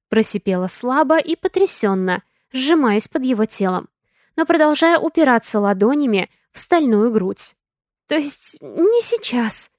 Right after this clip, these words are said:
«Рад», совершенно серьёзно обрадовался дракон. «Я тоже. Но о детях сейчас речи не идёт, скорее о самом процессе. Хм, весьма увлекательном, должен отметить.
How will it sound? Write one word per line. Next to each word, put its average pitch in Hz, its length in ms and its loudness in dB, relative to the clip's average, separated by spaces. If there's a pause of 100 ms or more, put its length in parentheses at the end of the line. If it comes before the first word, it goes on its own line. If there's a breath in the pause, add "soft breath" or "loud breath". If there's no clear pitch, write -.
(640)
«Рад», 185 460 0 (640)
совершенно 196 580 -2
серьёзно 254 640 -2
обрадовался 196 720 0
дракон. 185 460 -4 (840)
«Я 196 340 2
тоже. 196 540 0 (540)
Но 330 200 4
о 381 100 6
детях 359 380 2
сейчас 381 440 2
речи 240 380 2
не 302 240 0
идёт, 330 460 0 (160)
скорее 208 840 2
о 220 80 -2
самом 196 400 2
процессе. 190 880 0 (420)
Хм, 190 600 -2
весьма 330 440 2
увлекательном, 196 840 2
должен 190 360 2
отметить. 185 720 -2